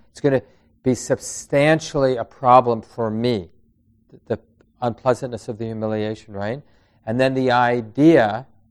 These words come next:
that I'm stupid or that I'm not very good seems like that somehow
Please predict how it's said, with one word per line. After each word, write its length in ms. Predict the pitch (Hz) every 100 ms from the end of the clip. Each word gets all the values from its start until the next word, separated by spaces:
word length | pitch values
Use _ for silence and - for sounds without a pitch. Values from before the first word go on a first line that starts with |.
| _ _ _ _
that 220 | 120 120
I'm 240 | 117 117 110
stupid 680 | - - 139 127 127 120
or 160 | 120 113
that 200 | 110 107
I'm 120 | 110
not 220 | 113 113
very 240 | - 107 101
good 560 | - 127 117 98 117 _ _ _ _ _ _ _ _ _ _ _ _ _
seems 460 | - - 156 151 131
like 280 | 120 110
that 240 | 131 127 -
somehow 840 | - 139 131 120 123 110 107